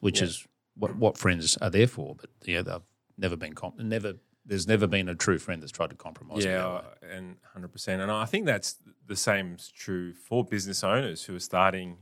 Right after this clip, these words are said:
Speaker 2: in that world. I mean, the best way to support anyone who,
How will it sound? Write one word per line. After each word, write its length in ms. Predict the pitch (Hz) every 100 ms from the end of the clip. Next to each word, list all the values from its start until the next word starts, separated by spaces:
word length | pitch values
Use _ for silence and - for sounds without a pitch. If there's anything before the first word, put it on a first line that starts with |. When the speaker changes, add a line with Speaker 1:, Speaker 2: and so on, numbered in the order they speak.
| 117
Speaker 2:
in 100 | 101
that 200 | 95 85
world. 300 | 90 117 110
I 40 | 92
mean, 260 | 92 92 90 - _ - _ - _ _
the 140 | - 117
best 360 | - 131 120
way 260 | 104 104 110
to 160 | 98 104
support 460 | - - 110 101
anyone 480 | 95 110 139 98 90
who, 400 | 87 98 104 92